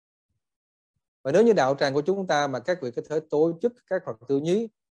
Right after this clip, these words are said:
hay là các con của mình là thấy một cái người bệnh nhân nào đó, một cái người bạn nào ở trong bệnh viện ung bướu,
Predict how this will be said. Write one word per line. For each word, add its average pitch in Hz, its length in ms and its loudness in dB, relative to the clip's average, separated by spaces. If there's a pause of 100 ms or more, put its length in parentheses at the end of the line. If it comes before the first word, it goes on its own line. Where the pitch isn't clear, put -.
(120)
hay - 100 -16
là 127 80 -6
các 170 200 -4
con 160 220 2
của 156 80 -4
mình 127 280 -6 (680)
là 120 580 0 (720)
thấy 214 300 2
một 165 260 0
cái 175 100 -4
người 147 160 0
bệnh 131 200 -4
nhân 156 260 -2
nào 123 240 -2
đó, 170 480 -2
một 135 260 -8
cái 160 80 -10
người 135 100 -2
bạn 120 340 -6
nào 127 180 -2
ở 139 120 -6
trong 147 280 -4
bệnh 139 120 -4
viện 120 360 -8 (160)
ung 160 100 -4
bướu, 226 340 4